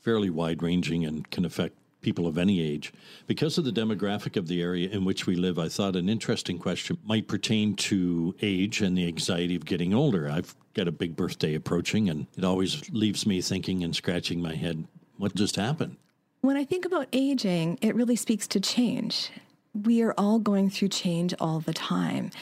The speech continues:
Speaker 2: So if we can practice at developing our resilience in change, it's also gonna help with aging. Each stage of our lives, if we look back,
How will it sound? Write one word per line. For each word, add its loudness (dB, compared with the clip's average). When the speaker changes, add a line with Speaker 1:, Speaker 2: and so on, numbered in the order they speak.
Speaker 2:
So 0
if -2
we 2
can 2
practice 0
at -2
developing 0
our 0
resilience 0
in 2
change, 2
it's 0
also 0
gonna 2
help -2
with 0
aging. 0
Each 0
stage 2
of -2
our 2
lives, 0
if -4
we 4
look 0
back, -2